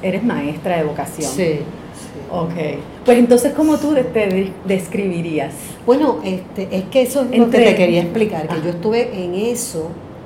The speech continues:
Speaker 2: Claro, yo estudié para ser artista, yo no estudié para ser maestra, pero
Speaker 1: Ujú.
Speaker 2: Como mucha gente de mi generación, qué sé yo, o de mi, o de mi camino específico, pues no planificó mucho el futuro, y cuando yo llegué con mi diploma de artista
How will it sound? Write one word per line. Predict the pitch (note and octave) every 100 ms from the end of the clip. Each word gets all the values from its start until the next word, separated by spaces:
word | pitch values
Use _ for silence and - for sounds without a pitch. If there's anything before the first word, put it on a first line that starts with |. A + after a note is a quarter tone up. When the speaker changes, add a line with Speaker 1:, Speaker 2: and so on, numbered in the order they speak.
| - -
Speaker 2:
Claro, | F3+ E3
yo | D#3+
estudié | F3 A#3+ B3
para | B3 D#3+ D3+
ser | F#3 F#3+
artista, | F3 E3 D#3 D3+ D3+
yo | D3
no | G3+
estudié | A#3 A3+
para | F#3+ D#3
ser | - D3+
maestra, | D#3 D3+ - - - E3+
pero | F#3 F3+ - - - -
Speaker 1:
Ujú. | G3+ F3 E3
Speaker 2:
Como | F#3+ F3+ F3 F3
mucha | F3 F#3 A#3
gente | A#3 A3+
de | A#3
mi | A3+
generación, | A3 A3 G3+ G3 A#3+ A#3 A#3 A#3 A#3 A3+
qué | F#3+
sé | A3+ G#3+
yo, | G#3+ G#3+
o | F#3
de | E3+
mi, | E3 E3
o | E3
de | D#3+
mi | D#3+
camino | D#3 E3 E3 G3
específico, | G#3+ A#3 G#3+ A3+ A3+ - G3+ F3 E3
pues | D#3+
no | E3+ F3
planificó | A#3+ C4 - A#3 A#3
mucho | A#3 A#3+
el | A3
futuro, | A#3 B3 A#3+
y |
cuando | A#3 D#3+ D#3
yo | D#3
llegué | F#3+ G#3+ A3
con | A3 A3
mi | A3
diploma | G#3 G#3 G#3+ G#3+ G#3 E3+ E3
de | D#3+ D#3
artista | D3+ - G3 E3 -